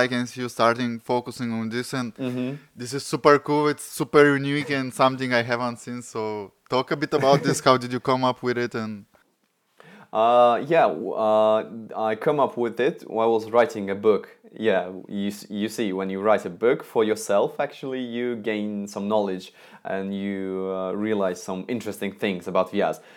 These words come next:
Speaker 2: So, uh, when you write, uh, uh,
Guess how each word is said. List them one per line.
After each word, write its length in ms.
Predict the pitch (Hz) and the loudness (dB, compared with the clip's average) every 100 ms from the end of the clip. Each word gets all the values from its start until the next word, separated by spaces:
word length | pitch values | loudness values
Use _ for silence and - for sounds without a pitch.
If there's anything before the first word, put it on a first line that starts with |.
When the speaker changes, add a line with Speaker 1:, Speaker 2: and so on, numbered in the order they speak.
| - | -20
Speaker 2:
So, 360 | - 113 107 107 - - | -4 0 2 0 -10 -4
uh, 380 | 101 104 101 101 | 0 2 2 0
when 120 | 120 139 | -2 -2
you 260 | 127 120 - | -2 -4 -2
write, 460 | 117 123 95 - - | 6 8 8 2 -10
uh, 380 | - 98 92 92 - - | -10 -6 -4 -4 -6 -6
uh, 380 | 95 92 92 92 | -4 -4 -4 -6